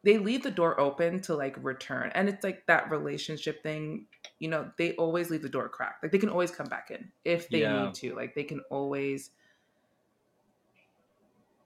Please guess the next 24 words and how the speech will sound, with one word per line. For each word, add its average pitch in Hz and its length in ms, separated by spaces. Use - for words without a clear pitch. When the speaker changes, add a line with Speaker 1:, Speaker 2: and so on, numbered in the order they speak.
Speaker 1:
yeah, 208 400
I 175 100
think 220 240
it's 208 100
just, 196 260
there 185 160
is 185 160
something 185 360
so, 147 760
I 175 80
think 196 300
Libras, 160 500
you 160 60
can 147 220
learn 143 260
from 147 220
them. 139 500
And 156 100
I 151 60
think 147 300
one 151 240
of, 143 120
a 160 80
gift - 440